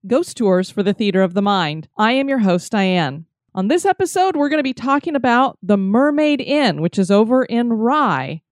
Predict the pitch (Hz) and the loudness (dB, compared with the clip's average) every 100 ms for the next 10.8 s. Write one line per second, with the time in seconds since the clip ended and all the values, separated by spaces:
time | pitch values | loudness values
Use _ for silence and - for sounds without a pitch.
0 | - 233 202 190 175 220 - 165 147 - | -2 -2 2 0 0 -2 -4 -6 -10 -14
1 | _ 180 170 170 196 240 294 285 285 277 | _ -8 -6 -4 0 2 2 0 -2 -4
2 | 247 220 220 214 202 202 202 202 - 220 | -4 -4 0 2 2 0 0 -2 2 2
3 | 233 240 196 226 233 233 214 202 226 226 | 2 0 -2 -2 -2 0 0 0 0 0
4 | 220 - 220 214 220 - - 269 269 - | -2 0 0 4 2 2 -2 -2 -2 -6
5 | - 381 523 466 - 285 226 185 180 226 | -6 -4 -4 -6 -6 -2 0 0 -2 -4
6 | 190 262 285 233 247 240 196 160 165 _ | 0 0 0 2 0 2 -2 -4 -6 _
7 | _ - 262 233 220 185 196 262 311 - | _ -2 2 4 4 0 0 2 0 0
8 | 294 277 277 277 277 - 196 185 185 277 | 0 2 2 2 0 -4 -4 -4 -2 -2
9 | 269 285 - 214 190 220 220 233 202 196 | 2 0 0 -2 2 0 0 -4 -4 -2
10 | 208 214 - 214 - 226 208 208 | 0 0 -2 -8 -6 0 0 0